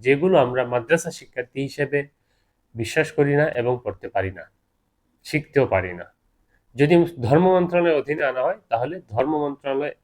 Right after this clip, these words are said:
অবশ্যই চিন্তা করবে, সেখানে আলেম উলামা থাকবে, ইসলামিক চিন্তাবিদ থাকবে,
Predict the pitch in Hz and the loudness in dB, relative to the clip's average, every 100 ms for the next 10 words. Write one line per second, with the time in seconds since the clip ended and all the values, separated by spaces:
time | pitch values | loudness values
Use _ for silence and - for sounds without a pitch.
0 | _ _ - 123 147 - 143 135 120 120 | _ _ -10 -2 -2 -2 -8 -6 -8 -6
1 | 120 127 143 175 _ _ _ 127 123 120 | -6 -6 -6 -12 _ _ _ -6 -2 0
2 | 117 123 131 135 131 135 127 139 143 - | 0 0 -2 -2 -4 -8 -8 -8 -10 -12
3 | 127 127 127 - 120 120 131 - 131 123 | -8 -6 -6 -8 -8 -8 -8 -8 -8 -8
4 | 135 | -14